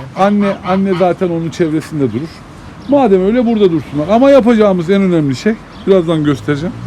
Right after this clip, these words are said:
Kasanın bu tarafa bakan tarafını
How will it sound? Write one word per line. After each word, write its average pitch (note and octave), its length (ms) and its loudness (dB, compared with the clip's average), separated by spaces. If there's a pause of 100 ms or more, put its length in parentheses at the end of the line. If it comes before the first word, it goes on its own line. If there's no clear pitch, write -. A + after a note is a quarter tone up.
(540)
Kasanın A3 540 2
bu C4+ 80 0
tarafa F#3 400 2
bakan F#3 300 2
tarafını D#3 400 0